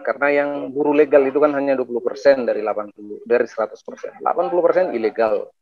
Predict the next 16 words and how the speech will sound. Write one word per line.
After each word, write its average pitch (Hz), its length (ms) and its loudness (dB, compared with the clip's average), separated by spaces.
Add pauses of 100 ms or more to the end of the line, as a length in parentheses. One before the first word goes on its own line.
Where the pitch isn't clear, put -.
(200)
Ilegal 120 320 0
artian 143 320 -4
tidak 120 400 -2 (160)
punya, 147 480 -4 (800)
eh, - 760 -8 (1000)
administrasi 120 960 -2
yang 110 160 -4 (1200)
cukup 104 320 -2 (240)
menurut 123 320 -8
undang-undang 117 480 -2
sebagai 107 320 -4
buruh. 113 320 -4 (960)
Karena 110 320 -6
status 117 480 -2
mereka 113 320 -6
yang 104 320 -4